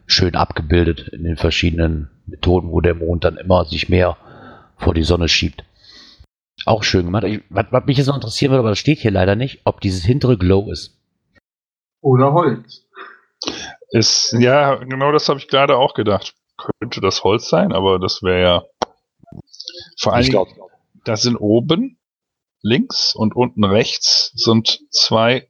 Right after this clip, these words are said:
Speaker 3: schwarze Punkte. Das könnte natürlich auch die Befestigung für den Rückenteil sein und dann könnte es wieder für Holz sprechen.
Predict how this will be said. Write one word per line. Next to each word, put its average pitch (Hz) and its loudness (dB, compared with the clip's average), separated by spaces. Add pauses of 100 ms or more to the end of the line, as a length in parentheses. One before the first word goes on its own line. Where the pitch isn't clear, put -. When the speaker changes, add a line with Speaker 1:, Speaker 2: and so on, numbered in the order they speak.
(100)
Speaker 3:
schwarze 117 0 (1500)
Punkte. 110 -2 (1300)
Das - 0
könnte 110 0
natürlich 131 0
auch 123 0
die 120 -6
Befestigung 127 0
für - -2
den 117 4
Rückenteil 110 2
sein 90 2
und 98 -2
dann 107 2
könnte 127 2
es - 0
wieder 123 2
für 131 0
Holz 123 2
sprechen. - -4